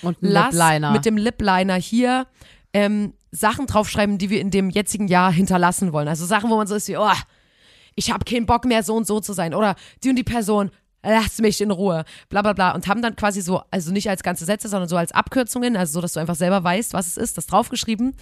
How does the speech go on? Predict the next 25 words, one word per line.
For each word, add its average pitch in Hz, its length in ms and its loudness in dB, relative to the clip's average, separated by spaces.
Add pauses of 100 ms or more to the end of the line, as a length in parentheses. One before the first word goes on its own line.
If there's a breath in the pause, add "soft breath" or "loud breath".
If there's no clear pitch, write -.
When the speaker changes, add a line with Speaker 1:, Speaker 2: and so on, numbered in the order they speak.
(400 loud breath)
Speaker 2:
dann 214 100 -2
standen 233 320 0
wir 220 80 -2
da 214 320 2
in 247 160 2
unseren 240 440 2
kleinen 254 440 4
Outfits, 254 640 2
Stilettos, 254 920 0 (380 loud breath)
ähm, 247 360 4
standen 247 360 0
wir 254 60 0
dann 226 160 0
da 233 160 2
und 240 80 0
haben 208 100 -2
so 180 120 -10 (120)
zehn, 403 640 0 (340 loud breath)
neun, 403 840 0
acht, 370 260 0
haben 247 120 0
reingezählt. 254 840 -2
Speaker 1:
In 196 100 -4
das 185 140 -4
angezündet. 156 960 -4